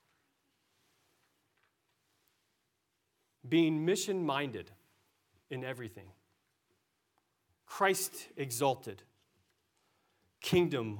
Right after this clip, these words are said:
oriented. Because here's the promise. Here's the promise. God will do it.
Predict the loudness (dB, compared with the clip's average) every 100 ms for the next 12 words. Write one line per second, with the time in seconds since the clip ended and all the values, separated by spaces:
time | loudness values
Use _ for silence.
0 | -4 -2 -2 -4 -10 -12 -18 _ _ _
1 | _ _ _ _ _ _ _ _ _ _
2 | -2 0 0 0 -2 -2 -6 -6 -4 -2
3 | -2 -4 -12 -18 _ _ _ _ _ _
4 | _ _ _ _ _ _ _ _ -4 0
5 | -2 0 0 0 -4 -10 -14 _ _ _
6 | _ _ _ _ _ _ _ _ _ 0
7 | 6 8 8 6 0 6 8 8 8 4
8 | 0 -10 0 2 4 0 -6